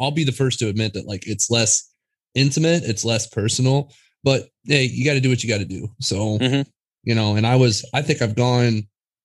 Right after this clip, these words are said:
Speaker 1: over a month since my last podcast because I'm back to work. Both of my bosses had covid.
Speaker 2: <laughs>
Speaker 1: And so I ended up, I ended up working fifty, sixty hour weeks there for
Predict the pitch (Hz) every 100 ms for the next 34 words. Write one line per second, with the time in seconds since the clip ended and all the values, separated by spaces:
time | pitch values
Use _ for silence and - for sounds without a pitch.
0 | _ _ 139 135 127 101 110 131 135 123
1 | 107 104 98 117 139 - 101 92 - 95
2 | 101 - - 104 101 101 95 104 123 -
3 | 120 101 95 101 _ 123 147 160 139 127
4 | 127 127 117 117 104 - 139 135 73 80
5 | 120 _ _ - - - 110 123 - 135
6 | - 147 131 147 156 160 156 147 147 _
7 | _ _ _ 147 175 160 139 131 143 147
8 | 135 120 139 135 123 135 - 127 123 113
9 | 120 123 - 120 120 117 107 101